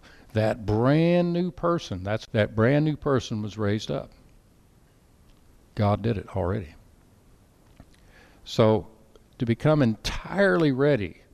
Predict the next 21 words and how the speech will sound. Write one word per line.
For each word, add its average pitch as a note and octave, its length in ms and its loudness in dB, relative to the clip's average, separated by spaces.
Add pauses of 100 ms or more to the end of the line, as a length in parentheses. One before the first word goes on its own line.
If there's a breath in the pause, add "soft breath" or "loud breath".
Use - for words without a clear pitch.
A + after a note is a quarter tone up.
(320)
to A#2 80 -4
have G2 380 2
God B2+ 400 0
remove G#2 760 0 (640 soft breath)
our G2 140 0
character B2 420 0
defects C3+ 680 -2 (760 soft breath)
is G#2 240 -2
really C#3+ 260 4
just A2 320 0 (180)
becoming A#2+ 460 2
entirely B2+ 680 0
ready A2 360 2
to G2 400 -4 (400)
honestly B2+ 540 0
believe F#2+ 880 -2 (200)
what B2 240 -2
God G#2+ 220 0
has C3 120 -4
already A2+ 340 -2
done. F#3 360 -4